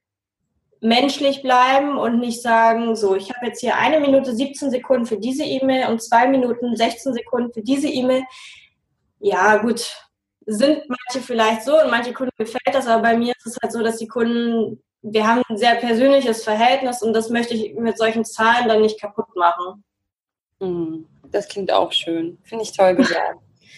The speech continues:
Speaker 2: Ja, was einige machen zum Beispiel, ich weiß ja nicht, kannst du mal sagen, wie du das findest, ähm, die machen halt so eine Pauschale, selbst festgelegt,
Speaker 1: Mhm.
Speaker 2: sagen jetzt dreißig Minuten oder eine Stunde im Monat, je nachdem, wie viele Stunden man für den Kunden arbeitet natürlich,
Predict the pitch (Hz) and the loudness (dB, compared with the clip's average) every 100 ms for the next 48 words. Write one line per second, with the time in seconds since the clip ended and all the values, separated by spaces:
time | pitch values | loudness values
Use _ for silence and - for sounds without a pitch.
0 | _ 220 240 - 233 285 294 302 285 320 | _ 4 4 4 0 2 4 4 4 2
1 | 320 277 254 226 233 269 - 262 262 269 | 0 -4 -4 -2 0 -2 0 2 4 2
2 | - 233 240 220 208 - 208 202 202 196 | -2 -4 -2 -4 -8 -8 -8 -6 -6 -4
3 | 196 190 196 202 - - 208 233 247 262 | -6 -6 -8 -10 -12 -10 -8 -6 -6 -8
4 | _ - - - - 196 196 196 190 190 | _ -20 -20 -20 -2 2 4 2 0 -2
5 | 190 196 _ _ _ _ _ _ - 202 | -4 -6 _ _ _ _ _ _ -2 0
6 | 226 214 202 196 196 190 185 185 - 180 | 2 2 2 2 0 2 0 0 2 4
7 | 208 254 294 - _ _ _ _ 180 180 | 4 2 -2 -6 _ _ _ _ -2 -2
8 | - - 214 214 220 - - 190 185 185 | -2 -4 -2 0 -2 -2 -4 -4 -6 -8
9 | - 185 180 - 190 202 202 208 180 185 | -2 -2 -2 -6 -4 -4 -4 -2 0 0
10 | 196 190 196 202 202 196 - - _ - | -2 -4 -4 -4 -4 -6 -18 -20 _ -6
11 | 185 190 214 220 214 180 202 190 - 196 | -2 2 4 2 0 0 2 2 0 -2
12 | 202 190 185 - 196 185 - 196 190 180 | 0 0 -4 -2 -2 -2 0 -2 0 -2
13 | 175 - 208 202 - 208 - 170 175 185 | -2 -2 -4 -4 -2 -4 -2 0 2 2
14 | 220 233 233 220 226 440 440 | 2 0 -4 -6 -4 -4 -4